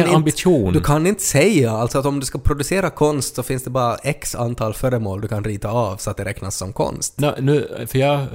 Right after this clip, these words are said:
Speaker 2: föreställde ju mig liksom att det här var nu då en fotorealistisk bild av en jättekullig hundvalp.
Speaker 1: Till exempel,
Speaker 2: Ja,
Speaker 1: då är det
Speaker 2: det,
Speaker 1: väl konst.
Speaker 2: det är inte konst.
Speaker 1: Nej, men du kan inte säga att det inte är konst.
Speaker 2: Nå, jag kan säga att det inte är konst.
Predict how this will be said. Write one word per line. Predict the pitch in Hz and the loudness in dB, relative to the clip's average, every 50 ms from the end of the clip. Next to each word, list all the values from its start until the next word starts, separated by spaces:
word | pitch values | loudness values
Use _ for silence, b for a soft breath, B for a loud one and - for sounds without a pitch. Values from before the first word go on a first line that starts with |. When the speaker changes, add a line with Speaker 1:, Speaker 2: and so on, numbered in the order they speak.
| 110 - | -8 0
Speaker 2:
föreställde | - - 139 139 127 - 135 120 113 104 | 4 4 4 4 2 -2 -2 0 0 2
ju | 104 | 2
mig | 104 104 101 95 92 | 2 2 0 0 0
liksom | 95 95 90 107 98 | -2 -2 -2 -2 -2
att | 95 95 | -2 0
det | 98 | 0
här | 101 110 107 | -2 0 0
var | 107 | 0
nu | 104 98 | 0 0
då | 98 95 | 0 0
en | 95 95 92 87 - | 0 0 -2 -4 -2
fotorealistisk | - - - 113 - - 107 101 101 98 95 95 92 87 - - 95 - - | 2 2 2 2 2 0 0 2 2 2 2 0 0 -2 -4 -6 -6 -6 -4
bild | 104 104 110 104 98 92 85 | -2 0 0 0 0 0 -2
av | 87 95 90 87 90 | -2 0 0 0 0
en | 90 92 | 0 0
jättekullig | 98 98 92 - - - 92 90 87 87 - - 107 95 90 90 | 0 0 -2 -4 -4 -4 -4 -4 -4 -2 0 0 0 0 0 0
hundvalp. | 95 104 98 92 87 - - - - - - b b b b b b b b b b | 0 0 0 -2 -4 -6 -8 -8 -8 -10 -10 b b b b b b b b b b
Speaker 1:
Till | - 214 | -6 -6
exempel, | 190 - - 113 101 - - | -4 -4 -4 -6 -4 -2 0
Speaker 2:
Ja, | - 170 | 2 2
Speaker 1:
då | 180 | 4
är | 143 | 4
det | 131 | 4
Speaker 2:
det, | 135 | 4
Speaker 1:
väl | 165 - | 4 2
konst. | - - 143 | 2 2 2
Speaker 2:
det | 139 | 4
är | 127 | 4
inte | 127 127 - | 2 0 0
konst. | - - 92 80 82 - - - - - - B B B B B B B | 0 -2 -2 -2 -2 -6 -12 -14 -18 -20 -20 B B B B B B B
Speaker 1:
Nej, | 175 185 | -2 0
men | 208 202 | 0 0
du | 190 208 | 0 -2
kan | - - - 147 170 202 233 | -2 0 2 2 2 2 0
inte | 220 - - | -2 -2 -4
säga | - - - 165 196 254 247 185 131 123 | -4 -2 0 2 2 4 4 4 4 4
att | 123 120 - | 2 0 0
det | - - | -2 0
inte | 139 143 135 131 - - 131 | 2 0 0 0 -2 -6 -4
är | |
konst. | - - 214 285 269 - 120 113 - - - - | -2 0 2 2 2 0 -2 -6 -8 -8 -4 -4
Speaker 2:
Nå, | 127 127 - - | -4 -4 -4 -4
jag | - 131 143 143 - | -2 -2 -2 0 0
kan | - 151 170 185 175 | 0 0 0 0 0
säga | - - 107 101 95 92 | 0 0 2 2 2 2
att | 92 92 | 0 0
det | 90 90 | 0 -2
inte | 92 - - | -2 -2 -4
är | 95 | -2
konst. | - - - - - | -2 -2 0 0 -2